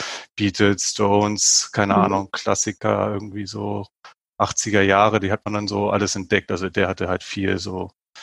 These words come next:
Speaker 1: aus dem Bereich eher gehört und mir das dann dabei gebracht. Und dann hat sich
Speaker 2: Mhm.
Speaker 1: das immer so erweitert. Aber die Richtung ist eigentlich geblieben.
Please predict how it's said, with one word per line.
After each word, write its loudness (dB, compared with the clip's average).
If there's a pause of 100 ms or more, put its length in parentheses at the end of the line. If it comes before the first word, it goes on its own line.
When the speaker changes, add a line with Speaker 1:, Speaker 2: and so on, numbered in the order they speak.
(240)
Speaker 1:
aus -4
dem 4
Bereich 4
eher 4
gehört 2
und -4
mir -2
das -2
dann -6
dabei 0
gebracht. -4
Und -12
dann -6
hat 6
sich 8
Speaker 2:
Mhm. 6
Speaker 1:
das 2
immer -4
so -4
erweitert. 2
Aber 2
die 2
Richtung 2
ist -2
eigentlich 2
geblieben. -8